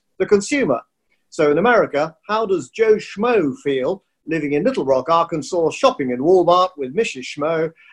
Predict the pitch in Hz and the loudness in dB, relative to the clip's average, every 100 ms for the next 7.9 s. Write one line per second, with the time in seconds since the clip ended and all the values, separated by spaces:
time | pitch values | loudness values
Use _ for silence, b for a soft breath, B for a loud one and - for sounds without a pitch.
0 | b 196 170 135 135 165 156 165 156 - | b -2 2 0 4 4 4 4 0 -2
1 | - 160 170 147 143 139 139 170 147 139 | -10 -6 -4 0 2 2 0 2 2 2
2 | 139 131 120 202 180 170 170 b b _ | 0 -2 -2 0 2 0 -2 b b _
3 | 151 156 151 135 190 185 170 165 156 143 | -2 0 -2 -4 2 2 4 2 0 -2
4 | 143 160 156 143 143 147 151 147 151 143 | -4 -6 -6 -2 0 0 -4 -2 0 0
5 | 139 139 - 147 - 135 139 127 139 135 | 0 -4 -2 -4 -4 -6 -6 0 2 4
6 | 139 147 - - 214 113 - _ _ _ | 2 -4 -2 4 4 2 -8 _ _ _
7 | _ b b b 285 262 269 220 | _ b b b -2 -2 0 -4